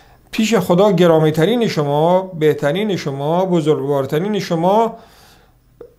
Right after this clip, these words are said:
پرهیزکارترین شماست. هر کی صالح‌تر باشه، پیش خدا عزیزتره. فرق نمی‌کنه که ایرانی باشه یا عرب باشه یا انگلیس باشه. "اِنَّ اللَّهَ عَلِیمٌ خَبِیر." خداوند دانا و آگاه است. خب،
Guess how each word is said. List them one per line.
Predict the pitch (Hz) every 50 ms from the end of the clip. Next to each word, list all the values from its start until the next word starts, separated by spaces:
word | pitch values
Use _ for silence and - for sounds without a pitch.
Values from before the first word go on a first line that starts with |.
| _ _ _ - - - _ _ _ _ _ _ _ _ _ _ _ _ -
پرهیزکارترین | - 180 175 185 185 180 - 190 185 175 147 190 214 254 247 214 160
شماست. | 139 151 135 120 107 - - - -
هر | - 170 196
کی | 190 220 202
صالح‌تر | - - 190 190 185 180 180 208 240
باشه، | - - 220 185 208 233
پیش | 190 202 202 214
خدا | - - 185 185 190
عزیزتره. | 175 160 135 131 127 - - - 135 117 101
فرق | - - 165 170 180 175
نمی‌کنه | 185 202 247 226 175 208 196 185
که | 180 196 180 180 180 - - - - _ _ _ _ _ _ _
ایرانی | - 170 147 147 139 147 165
باشه | 170 185 180 180 185 175
یا | 175 180 -
عرب | 127 120 131 151 147
باشه | 147 160 156 160 160
یا | 151 147
انگلیس | 131 120 120 127 139 -
باشه. | - 156 127 - - - - _ _ _ _ _ _ _ _ _ _ _ _ _ _ _ _ _ _ _ - - - - _ _ _ _ _ _ -
"اِنَّ | 190 190 190 180 180 175
اللَّهَ | 165 165 156 147 143 139 147 180
عَلِیمٌ | 233 233 220 233 240 220 202 175
خَبِیر." | - - 147 139 151 170 170 - - _ _ _
خداوند | - - - 160 156 160 156 156 170 196 240 254 240 185 139
دانا | 135 131 120 120 127 139 165 143 143
و | - -
آگاه | - - 120 104 - - - - -
است. | - - - - - -
خب، | - - - -